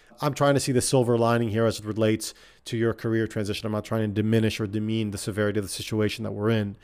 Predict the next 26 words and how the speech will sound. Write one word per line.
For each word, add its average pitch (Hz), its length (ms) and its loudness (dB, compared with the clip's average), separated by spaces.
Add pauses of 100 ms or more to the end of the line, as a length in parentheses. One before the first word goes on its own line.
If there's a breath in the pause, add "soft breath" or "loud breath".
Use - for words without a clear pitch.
(320 loud breath)
but, 120 220 2
you 135 80 0
know, 117 100 2
we 131 220 6
are, 143 500 6 (320 loud breath)
in 135 140 -4
fact, 127 400 0
on 117 120 -10
the 117 60 -4
career 147 380 4
side 120 180 2
of 110 80 -2
things, 131 220 -2
at 190 240 -2
a, 127 100 0 (240)
you 156 80 -8
know, 101 160 -6 (160)
great 156 300 2 (200)
equalizing 160 760 4
opportunity 147 720 -2
here 101 280 -12 (320 soft breath)
where 135 160 2
we 151 160 6
can 160 160 2
actually 139 400 2
network. 127 640 0